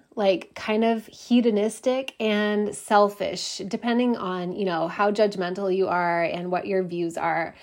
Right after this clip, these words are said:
Just to give some context, part of the inspiration for this solo episode topic is because last year, um, if you've been a, a listener for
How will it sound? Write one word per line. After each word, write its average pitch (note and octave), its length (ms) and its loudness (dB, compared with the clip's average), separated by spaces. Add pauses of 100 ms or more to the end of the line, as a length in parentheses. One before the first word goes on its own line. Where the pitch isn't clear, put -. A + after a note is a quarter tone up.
(1040)
Just F4 240 2
to F#4 60 0
give F4 160 0
some C#4+ 160 2
context, F#3+ 680 -2
part B3 220 2
of D4+ 300 -2
the G3 300 -2
inspiration G#3 840 0
for F3 640 0
this F#3 420 -2 (120)
solo G3 840 4
episode F#3 520 -4
topic - 640 0 (460)
is G#3+ 180 2
because G#3+ 600 2 (100)
last C#4+ 580 2
year, G3 520 2 (500)
um, F#3 340 -2
if F#3 140 -6
you've G#3 80 -2
been G#3 180 4
a, G3 220 -2
a G3+ 80 0
listener G3+ 480 0
for F#3 600 0